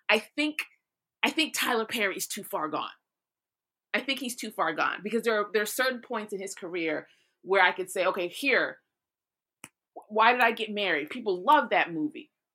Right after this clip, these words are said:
This is where he can start transitioning. Oh, okay, no? Okay, Good Deeds. This is the first movie that's, like, kinda serious, and it has, like, a, a plot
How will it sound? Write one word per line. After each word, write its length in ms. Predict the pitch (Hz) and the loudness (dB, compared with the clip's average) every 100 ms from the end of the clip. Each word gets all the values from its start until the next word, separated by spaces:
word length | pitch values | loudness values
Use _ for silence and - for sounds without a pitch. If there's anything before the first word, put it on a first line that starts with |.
| - | -2
This 200 | 208 240 | 0 0
is 100 | 226 | 0
where 160 | 220 | 0
he 160 | 208 208 | 0 -4
can 160 | 196 - | -6 -6
start 360 | - 185 151 | 2 2 2
transitioning. 720 | - 165 170 165 - 147 127 - | -4 -6 -6 -10 -8 -10 -10 2
Oh, 300 | 240 170 165 - | 4 4 0 -4
okay, 180 | 190 175 | -4 -2
no? 320 | 180 214 269 _ | -2 -2 -6 _
Okay, 200 | 190 170 | -2 -2
Good 320 | 147 - 320 220 | -2 0 0 -2
Deeds. 460 | 208 143 127 - - _ _ _ - | -8 -8 -12 -20 -20 _ _ _ -6
This 120 | 233 | -2
is 40 | |
the 140 | 233 247 | -2 0
first 300 | 262 262 262 | 2 2 0
movie 300 | 254 233 233 | -6 -6 -2
that's, 220 | 214 - | -2 0
like, 220 | 208 190 - | 2 2 2
kinda 280 | - 226 | 2 2
serious, 640 | 220 - 226 220 208 202 208 | -2 -2 0 0 2 0 0
and 80 | 185 | -4
it 20 | 208 | 4
has, 260 | 202 202 196 | 6 8 4
like, 140 | 180 | 0
a, 120 | 156 - | -2 -2
a 60 | 160 - | -6 -6
plot 300 | - 277 247 | 4 8 8